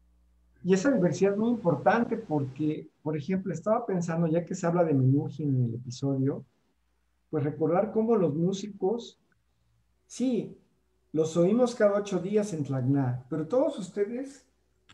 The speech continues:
todos los músicos de la Sinfónica cumplen otras labores. En primer lugar, como profesores, pero también como educadores, como informadores, por ejemplo, lo que hace un momento comentaba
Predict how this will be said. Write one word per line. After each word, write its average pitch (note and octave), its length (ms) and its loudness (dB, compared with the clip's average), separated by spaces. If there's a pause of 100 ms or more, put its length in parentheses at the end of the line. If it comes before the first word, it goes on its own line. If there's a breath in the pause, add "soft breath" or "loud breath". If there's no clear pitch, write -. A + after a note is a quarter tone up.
(120)
todos A#3+ 180 2
los G#3 140 2
músicos F#3+ 380 -4
de C#3+ 100 -2
la B2+ 80 0
Sinfónica E3+ 720 -4
cumplen G#3 380 -2
otras G3 280 -6
labores. E3+ 600 -4 (760)
En D3+ 80 -6
primer A3 220 2
lugar, C#4 200 4
como B3 200 -2
profesores, C3+ 760 -4 (1000)
pero D#3 180 2
también D#3 380 0
como G3 180 0
educadores, C3+ 580 0
como C#3 180 -2
informadores, B2+ 600 -2
por B2+ 160 -6
ejemplo, C#3 400 -4
lo B2+ 140 -4
que A#2+ 320 -10
hace C3 220 -6
un D3+ 40 -2
momento C#3 340 -2
comentaba B2 760 -2